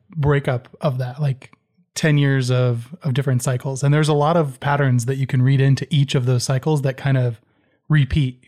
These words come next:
in the subsequent year. I guess we only have two really to, to go on since we're in the third one now. But, like, you know, from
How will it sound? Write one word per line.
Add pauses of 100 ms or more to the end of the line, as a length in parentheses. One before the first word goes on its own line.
(120)
in
the
subsequent
year.
I
guess
we
only
have
two
really
to, (120)
to
go
on
since
we're
in
the
third
one
now.
But, (500)
like,
you
know,
from